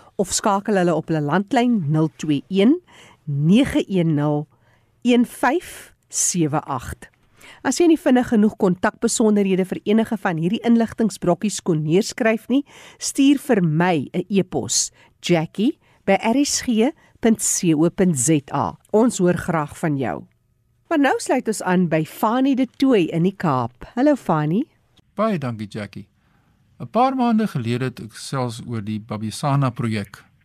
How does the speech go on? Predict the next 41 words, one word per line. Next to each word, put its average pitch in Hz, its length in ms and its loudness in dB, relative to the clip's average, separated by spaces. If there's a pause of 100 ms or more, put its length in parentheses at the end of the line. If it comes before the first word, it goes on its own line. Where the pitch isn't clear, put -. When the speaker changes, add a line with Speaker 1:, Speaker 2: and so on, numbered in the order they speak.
(120)
Speaker 2:
'n 147 100 -16
pragtige 139 480 -6
projek 113 400 -6
in 107 80 -8
die 107 100 -6
Wes-Kaap, 160 540 -2 (720)
en 120 140 -2
baie 127 200 0
navrae 131 400 -2
het 143 120 -6
ons 127 120 -10
ontvang 123 400 -6
oor 117 80 -6
die 123 140 -6
saak, 143 320 -4
en 110 100 -4
ek 143 160 -8
wil 180 80 -4
graag 180 340 -6
kyk, 147 220 -6
wat 117 280 -6
is 165 140 -8
die 165 80 -8
situasie 151 560 -4
nou? 147 320 -2
Ons 104 180 -6
weet 135 240 -4
covid 120 300 -2
negentien 143 440 2
was 110 200 -4
'n 113 40 -6
groot 139 360 -4
invloed 135 340 -4
op 110 120 -8
ons 117 220 -6
leefwêreld, 139 680 -2
en 117 120 -4
ek 117 100 -6
gesels 180 420 -4
nou 117 280 -2 (400)
met 110 360 -4